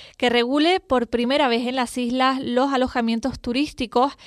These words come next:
en las modalidades de camping, acampadas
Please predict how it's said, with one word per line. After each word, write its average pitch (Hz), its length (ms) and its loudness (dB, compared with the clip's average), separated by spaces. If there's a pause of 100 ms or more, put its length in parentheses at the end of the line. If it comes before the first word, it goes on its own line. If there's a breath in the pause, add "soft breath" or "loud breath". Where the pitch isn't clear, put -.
(240 loud breath)
en 214 500 -2
las 214 140 0
modalidades 220 760 0
de 220 140 -2
camping, 294 520 0 (120)
acampadas 262 880 0